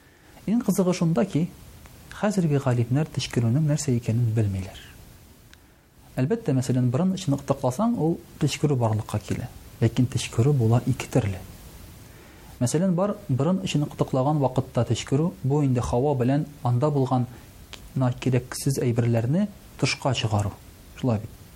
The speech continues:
төшкереп чыгарасың. Ә бар бит әле тагын сәбәпсез төшкерү. Моны инде, мәсәлән, авырыр алдыннан яки авырган вакытта күрергә мөмкин шушындый төшкерүне. Менә галимнәр әйтәләр,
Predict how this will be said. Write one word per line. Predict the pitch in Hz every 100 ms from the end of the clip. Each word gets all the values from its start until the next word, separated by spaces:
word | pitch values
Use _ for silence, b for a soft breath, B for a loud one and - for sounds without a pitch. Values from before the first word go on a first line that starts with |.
| -
төшкереп | - - 117 120
чыгарасың. | - 113 107 - - - - - - - B B B B B
Ә | 131
бар | 127 185
бит | 180 160
әле | 147 143
тагын | 139 135 147
сәбәпсез | - 123 127 127 - 190 -
төшкерү. | 127 - 131 156 190 95 - - - - - - - - - - _ _ _ - -
Моны | 127 180
инде, | 175 151
мәсәлән, | 151 143 139 139 - - -
авырыр | 135 131 120 120 131
алдыннан | 123 113 117 113 113
яки | 127 143 180
авырган | 180 202 170 135 135
вакытта | 131 131 127 -
күрергә | 123 127 123 120
мөмкин | 120 117 120 117
шушындый | - 120 113
төшкерүне. | - - 107 107 107 - - - - - - B B B B B B
Менә | 135 139
галимнәр | 135 135 139 156 -
әйтәләр, | 131 120 113 143